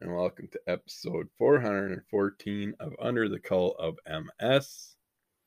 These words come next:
That's a little John C. Parkins quote from Bucket, The Ultimate Spiritual Way. Uh, this is not a Bucket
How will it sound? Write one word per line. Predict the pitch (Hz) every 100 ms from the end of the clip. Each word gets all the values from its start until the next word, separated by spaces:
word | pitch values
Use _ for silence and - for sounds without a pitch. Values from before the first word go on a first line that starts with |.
| _ _ _ _ _ _ _ _ _ _ _ _ _ _ _ _ _ -
That's | 87 71
a | 90
little | 90 87 82 - _
John | - 95 95
C. | - 92
Parkins | - 95 101 - 101 101 - - _
quote | - 101 - _
from | - 87 73 -
Bucket, | 95 107 60 - _ -
The | 73
Ultimate | 85 - 90 90 -
Spiritual | - - 90 85 - 90 101
Way. | 110 135 139 139 _ _ _ _ _ _ _ _ _ -
Uh, | 104 104 101 98 95
this | 87 -
is | 90
not | 92 92
a | 85 - _ _ _ _ _ _ -
Bucket | - 87